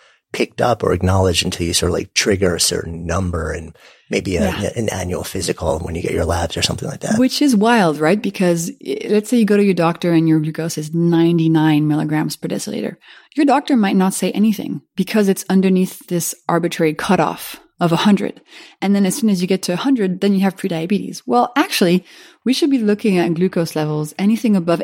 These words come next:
Speaker 2: eighty-five should already be cause for trying to adapt your habits and making sure it doesn't get any higher than that. So, but that's the medical system for you, right? It's like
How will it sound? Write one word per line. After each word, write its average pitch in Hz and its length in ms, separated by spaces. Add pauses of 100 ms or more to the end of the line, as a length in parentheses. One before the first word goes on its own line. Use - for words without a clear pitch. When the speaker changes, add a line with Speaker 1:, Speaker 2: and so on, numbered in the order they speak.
(120)
Speaker 2:
eighty-five 170 760 (180)
should - 500
already 170 360
be 165 460
cause 160 400
for 170 440 (260)
trying 233 300
to 240 140
adapt 202 340
your 214 80
habits 170 480
and 165 80
making 165 240
sure 170 220
it - 160 (160)
doesn't 165 240
get 160 140
any 156 180
higher 165 320
than 95 160
that. - 340 (440)
So, 196 240
but 208 160
that's 302 220
the 214 100
medical 175 320
system 156 340
for 151 140
you, 143 120
right? 147 280
It's - 160
like 156 280